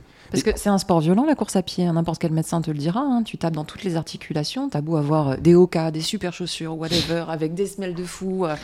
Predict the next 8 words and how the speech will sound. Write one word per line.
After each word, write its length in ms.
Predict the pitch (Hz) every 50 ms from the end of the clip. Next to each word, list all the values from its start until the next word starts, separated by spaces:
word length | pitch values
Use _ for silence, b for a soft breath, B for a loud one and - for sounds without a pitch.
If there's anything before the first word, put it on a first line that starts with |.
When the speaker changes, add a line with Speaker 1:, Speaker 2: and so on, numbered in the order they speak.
| B B B B B -
Speaker 1:
exactement 600 | 196 175 180 190 185 - - 208 202 202 196 180
pour 260 | - - 175 170 170
éviter, 480 | 165 160 160 175 170 - - 190 196 180
pour 240 | - 165 143 147
limiter 380 | 156 170 180 185 185 170 175 170
le 40 | 165
choc, 280 | - - - 370 - -
hein. 100 | 147